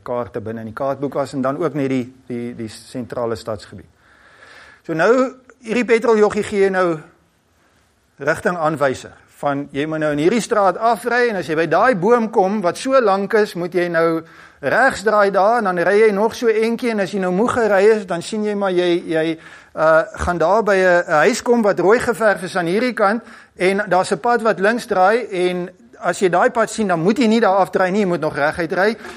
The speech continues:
en so, so gaan jy aan, en op die ou end, "O, Jesus, hoe gaan ek daar uitkom?" Dis die weg. Dis die pad na daai plek wat jy nou vir die petroljoggie gevra het waar dit is.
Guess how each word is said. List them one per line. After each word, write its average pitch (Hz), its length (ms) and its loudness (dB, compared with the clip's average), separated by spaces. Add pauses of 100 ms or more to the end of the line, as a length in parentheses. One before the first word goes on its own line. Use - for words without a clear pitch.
(100)
en 180 140 0
so, 240 180 2 (200)
so 339 220 -2
gaan 277 200 0
jy 262 60 0
aan, 254 360 -2
en 220 80 -2
op 240 100 0
die 240 120 0
ou 262 100 2
end, 254 260 0
"O, 240 540 4
Jesus, 196 380 0
hoe 180 100 -2
gaan 185 180 -4
ek 165 100 -6
daar 160 160 0
uitkom?" 143 320 -8 (2500)
Dis 196 140 -2
die 233 140 0
weg. 247 500 -2 (400)
Dis 170 200 -4
die 196 120 -2
pad 269 320 2
na 170 160 0
daai 170 200 2
plek 196 260 0
wat 151 100 -4
jy 151 160 -4
nou 170 160 -2
vir 147 220 -6
die 135 60 -10
petroljoggie 156 520 -4
gevra 151 460 -2
het 113 100 -6
waar 131 240 -2
dit 131 160 -8
is. 107 220 -6